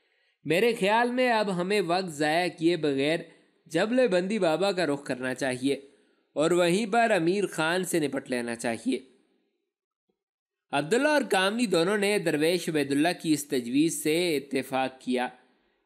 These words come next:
तीनों सराय से उठकर अस्तबल में आए। अपने घोड़े उन्होंने निकाले।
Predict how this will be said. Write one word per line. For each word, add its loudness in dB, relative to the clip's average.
तीनों 2
सराय 0
से 0
उठकर 0
अस्तबल -2
में 0
आए। -2
अपने 0
घोड़े 4
उन्होंने 2
निकाले। 2